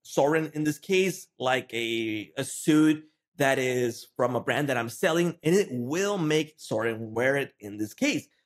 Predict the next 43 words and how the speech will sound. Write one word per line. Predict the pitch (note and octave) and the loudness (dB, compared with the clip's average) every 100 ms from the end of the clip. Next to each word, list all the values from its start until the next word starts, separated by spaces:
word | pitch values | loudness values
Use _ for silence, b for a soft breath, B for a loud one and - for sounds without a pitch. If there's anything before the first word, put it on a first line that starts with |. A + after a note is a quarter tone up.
| _ | _
So | B3 | 2
here | A#3+ | 4
we | C4 F#3 | 2 2
go. | E3+ | 2
Here's | D#3 F3 G3 | 2 0 -2
Soren. | - B2 D3 D3 | -2 -4 -4 -4
Here's | C3 A#2+ | -4 -2
the | |
example | D3 C3+ F2+ F#2 C3+ C#3 | -2 -2 -4 -2 -2 -2
with | A2 A2+ G2+ | -2 -4 -2
the | A2+ A2 A2 | -4 -2 -4
two | G#2+ A2+ | -4 -6
coffee | A#2 A#2 - | -4 -4 -6
mugs. | G#2 G#2 F#3 - _ _ _ | -6 -2 -4 -6 _ _ _
Yep, | G2+ A#2 - - _ | -4 0 0 0 _
he's | A#2 B2+ | -8 -6
holding | B2+ C#3+ | -2 0
the | F3+ | 0
two | F#3 | -2
coffee | F3 A#2+ B2 | -2 -2 -2
mugs. | G#2+ A2+ F3 - _ _ - | -4 -2 -4 -8 _ _ -18
Here | F#2+ | -4
they | A#2 | 0
are. | D3+ C3+ E3+ - _ _ _ _ _ | 2 2 0 -8 _ _ _ _ _
And | D#3 D3+ | 0 2
then | G3+ | 4
we | A#3+ | 2
have | A3 | 0
to | A#3 | -2
select | - D#3 D#3 C#3+ | 0 2 2 4
the | D3+ | 4
voice | C3+ C3 C3 | 4 2 -2
for | - B2 | -2 0
our | A#2 B2 | 0 0
character. | D3 C#3+ C#3+ F#2 | 0 0 -2 -8
So | - | -4
in | |
this | D#3 | -4
case, | F3 G#3+ | -2 -2
I'm | D3 D#3 | 0 0
gonna | D#3+ | 0
use | C#3+ B2+ | 0 -2
Axel. | - C#3+ - A3 A3+ | -2 -4 -2 -6 -6